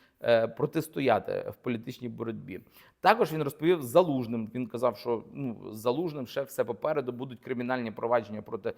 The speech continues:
Залужного, що його так ніхто не залишить, і що він з Залужним постійно говорить. Його запитали, чи він з ним говорив про вибори.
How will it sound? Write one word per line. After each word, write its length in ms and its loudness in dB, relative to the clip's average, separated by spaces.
Залужного, 640 0
що 140 -6
його 140 2
так 160 -2
ніхто 240 -8
не 120 -4
залишить, 440 -4
і 80 -12
що 120 -6
він 160 0
з 20 -8
Залужним 420 0
постійно 380 -8
говорить. 480 -2
Його 140 -2
запитали, 380 2
чи 120 -10
він 100 -4
з 60 -10
ним 120 -8
говорив 280 -4
про 160 -2
вибори. 440 4